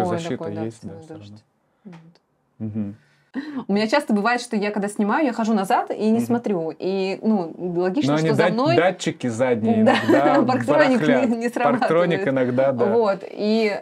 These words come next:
Speaker 2: иногда, соответственно, кто-то может встать за меня, хотя вставать за фотографа, это прям, мне кажется, чревато. Особенно если я прям вот работаю с людьми
Speaker 1: Да, да.
Speaker 2: на каких-то мероприятиях. Вот. Я,
Speaker 1: Да.
Speaker 2: конечно, могу бортануть, но я, конечно, извиняюсь сразу, <laughs> типа,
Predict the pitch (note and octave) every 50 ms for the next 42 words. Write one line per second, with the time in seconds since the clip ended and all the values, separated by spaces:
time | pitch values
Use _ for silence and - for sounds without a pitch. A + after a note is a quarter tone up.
0 | - - G#3 G#3 G3+ G3+ G#3+ F#3+ G#3 G#3+ A#3+ B3+ A#3 - G3 - G3 G3+ G3+ -
1 | - G3+ F#3+ F#3 F#3 - - G3+ G3+ G3 F#3+ F#3 F#3+ F#3+ F3+ F3+ - - - -
2 | - A3 G#3 G3+ F3 F3+ F3+ F3+ F3+ G3 A#3 F#4 - - A3 - - G3 - -
3 | G3 G3+ G3 F#3+ F3 - - F3+ - A3+ A#3+ A#3 A3+ A3+ - F#3+ F3 F3 E3+ E3+
4 | - - F3 F3 - F3+ F3 E3+ E3+ E3 E3+ E3+ E3+ - F3 E3 - - - -
5 | - F#3 E3+ E3+ E3 D#3+ E3 E3 D#3+ - G3 F3+ F3+ F#3 F#3 F#3 F#3 - F#3 F3
6 | F3+ F3 E3+ F3 - F3 F3 E3+ E3 D#3+ - F#3 F3 F3 F3+ E3+ E3 - E3 D#3
7 | - - E3+ E3 F3 F#3+ A3 C4+ E4 - - - - - G3+ G3 F#3 F#3 F3+ -
8 | F3 - - F#3 F3 E3+ E3+ E3+ F3 E3+ E3+ E3+ E3+ E3+ - F3 F3 - - -
9 | F3+ E3+ E3 E3 E3 - - G3+ G3 A#3 A3 - A#3+ A#3+ A3+ A3 F3 F3+ F3 F3
10 | F#3 F3+ F3+ G3+ C4 C4+ - G#3+ F#3+ G3 F#3+ G#3 F3+ - F#3+ F3 F3 F3+ F#3+ A#3+
11 | D#4+ F#4+ - - C4 A#3+ B3+ A#3 A3 G3 G#3 G3+ - A#3 A#3+